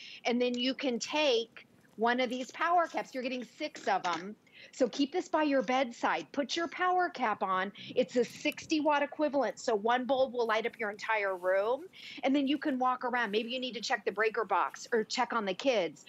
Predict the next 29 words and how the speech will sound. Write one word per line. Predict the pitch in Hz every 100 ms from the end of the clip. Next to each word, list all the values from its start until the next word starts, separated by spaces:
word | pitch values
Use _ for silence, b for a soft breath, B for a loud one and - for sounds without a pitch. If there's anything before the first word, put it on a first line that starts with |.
| B B
You | 233 339
walk | 370 320 320 320
around | 269 240 269 294
with | 277
this. | 208 233
It | 220
doesn't | 254 269
have | 269 -
to |
be | 214 247 262
in | 226
your | 185
lamp. | 180 214 214 165 - B B
You | - 247 285
can | 294 269 -
also | 247 320 415 - 254 240 240 b b 196
dim | 226 277 302
it | 294 - _ - -
when | 247 269
it's | 262 277
in | 240
the | 220
power | - 339 427 440
cap. | - - -
So | -
now | 240 247
I | 254
just | 226 262 -
dropped, | 226 233 247 -